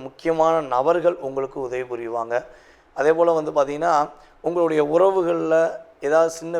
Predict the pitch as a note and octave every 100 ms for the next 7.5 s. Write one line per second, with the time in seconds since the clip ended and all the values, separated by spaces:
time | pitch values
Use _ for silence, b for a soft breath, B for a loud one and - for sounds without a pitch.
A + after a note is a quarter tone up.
0 | D3+ D#3 C#3+ D#3+ D3+ C3+ C3+ C3+ B2+ C#3
1 | - - b b b _ _ D3 D3+ D#3+
2 | D#3 D3+ D3 C#3+ C#3+ D3 - C3 D3 D3
3 | D3 C#3+ C#3+ D3 D#3 C#3+ B2+ B2+ - C3+
4 | D#3 C#3+ C3 C3 B2 A#2 A#2 A#2 A2+ C3
5 | B2 - b b - C3+ C3+ C#3 D3+ C#3+
6 | C3+ C#3 C3 D3+ E3 D#3+ D#3 D3+ C#3+ C#3+
7 | D3 D3+ B2+ B2+ B2+